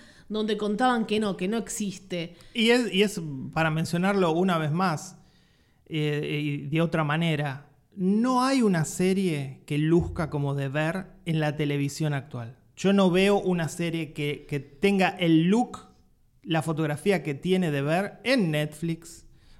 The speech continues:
Speaker 2: O sea, me tendría que, no sé, compararlo con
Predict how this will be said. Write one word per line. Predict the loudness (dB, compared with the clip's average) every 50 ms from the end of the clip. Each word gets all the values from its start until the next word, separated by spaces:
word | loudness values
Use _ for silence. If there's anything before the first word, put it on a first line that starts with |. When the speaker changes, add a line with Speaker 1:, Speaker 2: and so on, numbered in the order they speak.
| -12
Speaker 2:
O | -10 -4
sea, | -2 -2 -2 -2
me | -2 -4 -2
tendría | -2 -2 0 0 0 0
que, | 0 0 0
no | 0 0 -2
sé, | -2 -2 -4
compararlo | -2 -4 -4 -2 -2 -2 0 0 0 0 -2 -2
con | -2 -4 -4 -4 -8 -10